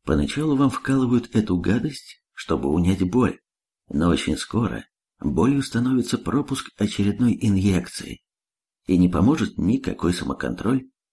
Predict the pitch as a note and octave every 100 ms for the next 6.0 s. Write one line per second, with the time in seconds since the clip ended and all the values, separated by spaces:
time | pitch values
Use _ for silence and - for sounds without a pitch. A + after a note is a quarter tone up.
0 | _ - - - C3+ - D3 C3 - B2
1 | A2+ C#3 C3 A#2+ A#2+ B2+ A2+ - - _
2 | _ _ _ _ _ - D2+ C#2+ F#2 C#3
3 | C3+ A#2+ - G2+ - G#2 F2+ B2+ C3+ C3
4 | - G#2 G2 C3 A#2+ A2+ G2 F#2+ A2+ A2+
5 | A2 - G#2 F2+ G2+ G2 - - B1+